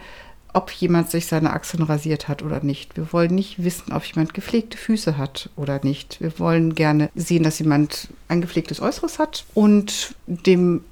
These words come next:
Image seines Unternehmens entspricht, dass es also angenehm ist und dass es eine sympathische Wirkung hat und dass wir nicht zu viel sehen. Da kommen wir jetzt vielleicht auch nochmal zum Thema Unterwäsche.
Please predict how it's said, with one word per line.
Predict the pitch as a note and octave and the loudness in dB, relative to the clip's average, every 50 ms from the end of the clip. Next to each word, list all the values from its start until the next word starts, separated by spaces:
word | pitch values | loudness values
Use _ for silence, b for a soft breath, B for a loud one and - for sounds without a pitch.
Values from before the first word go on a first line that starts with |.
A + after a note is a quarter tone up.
| - - | -2 4
Image | G3 G3+ G3+ G3 G3 - - - | 6 6 6 6 4 2 -4 -4
seines | - - E3+ E3+ E3 E3 - | -2 0 2 2 2 2 0
Unternehmens | - D#3+ E3 E3 D#3+ D#3+ D#3 D3+ D#3 D3+ - | -2 -2 0 0 2 4 4 4 2 0 -4
entspricht, | - - D3 - - - - B3+ G4+ - - - - - - - - - | -6 -6 -6 -6 -6 -4 0 0 0 0 0 -8 -14 -14 -14 -14 -10 -10
dass | F#3+ F3+ - - - | -10 -10 -10 -12 -12
es | F#3 - - - | -12 -12 -10 -8
also | - A2+ C3+ E3 E3+ - | -6 -6 -4 -4 -4 -2
angenehm | - A3+ C4 C#4 C4+ A#3 A3 A3 G#3+ G#3 | 0 2 4 6 6 6 6 6 4 4
ist | G#3 G#3 - | 2 2 0
und | F#3 F#3 | -4 -4
dass | F#3 F3+ - | -4 -4 -4
es | G3 - - | -6 -10 -6
eine | - F3 F3 E3+ | -2 -2 -2 -2
sympathische | - E3+ E3+ F3 G3+ A3 A#3 A#3 A3+ - G#3+ F#3+ | -2 -4 -4 -2 -2 0 0 0 -2 -2 -2 -2
Wirkung | F#3+ F#3+ F#3+ F#3+ F#3+ F#3+ F3 | 0 0 0 0 0 0 0
hat | F3+ F3+ F3+ - - B B B B B B B B B B _ - | 0 -2 -4 -4 -10 B B B B B B B B B B _ -2
und | - F#3 F#3 F3+ E3+ - - - - - - - - - - - | 0 2 2 2 0 -2 -8 -8 -8 -12 -20 -20 -20 -20 -18 -14
dass | - F#3+ - F#3+ F#3+ F#3+ - | -8 0 2 2 2 4 4
wir | G#3+ F#3+ F#3 | 4 4 6
nicht | G3 G#3 G#3 - - | 6 4 4 2 0
zu | - | -2
viel | G#3 - - G#3 F#3 | 0 2 2 2 2
sehen. | F3 F#3 F#3 G3+ G3+ G#3 F#3 - - - - | 4 4 6 6 6 6 4 2 -2 -2 0
Da | F#3 F#3 F#3 F3+ - - - - | 2 4 4 4 2 -2 -8 -6
kommen | - - G3 G3+ | 0 2 4 4
wir | G3 F#3+ | 6 4
jetzt | F#3+ F#3+ - | 4 2 0
vielleicht | - F#3 F3+ F3+ - | -2 0 0 0 2
auch | F#3+ | 2
nochmal | F#3 F#3 F#3 F3+ | 2 2 2 0
zum | - - - | -2 -8 -8
Thema | - - F#3+ F#3+ F#3+ | -2 0 0 2 0
Unterwäsche. | F3+ - - G#3 G#3 A#3 A3+ G#3+ G#3+ A3+ - - A#3 C4+ | 0 0 0 0 2 2 2 0 0 -2 0 0 0 0